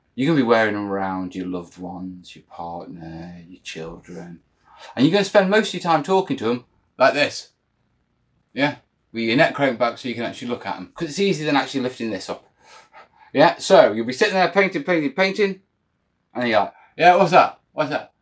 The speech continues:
What's that? What's that? What's that?" Yeah? Now, unfortunately, I've tried to get a good camera image through the lens. I can't take a decent photo for you.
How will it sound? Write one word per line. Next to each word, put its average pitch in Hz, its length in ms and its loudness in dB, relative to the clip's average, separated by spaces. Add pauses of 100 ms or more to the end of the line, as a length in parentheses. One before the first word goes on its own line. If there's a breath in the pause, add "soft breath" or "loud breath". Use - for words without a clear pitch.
(160)
What's 131 200 -6
that? - 240 -4 (120)
What's - 140 -20
that? - 220 -14 (140)
What's 110 160 -16
that?" - 180 -20 (440 soft breath)
Yeah? 170 220 4 (1400)
Now, 143 340 6 (300 loud breath)
unfortunately, 214 840 2
I've 190 220 6
tried 208 320 6
to 196 100 -6
get 175 220 2
a 135 40 -2
good 135 240 -2
camera 147 360 2
image 139 380 0
through 139 220 -2
the 123 100 -2
lens. 127 320 0
I 117 160 -4
can't - 440 0
take 139 240 -4
a 131 80 -2
decent 120 400 -8
photo 113 440 -4
for 95 280 -6
you. 82 140 -12